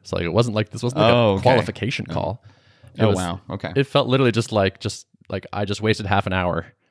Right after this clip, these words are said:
Speaker 1: with you, and now I have homework to do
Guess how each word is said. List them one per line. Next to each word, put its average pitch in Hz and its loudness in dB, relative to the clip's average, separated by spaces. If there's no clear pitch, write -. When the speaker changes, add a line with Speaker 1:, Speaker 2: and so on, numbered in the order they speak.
Speaker 1:
with - -2
you, 82 -4
and 92 -2
now 101 6
I 101 6
have 95 0
homework 101 -2
to - -6
do 87 -6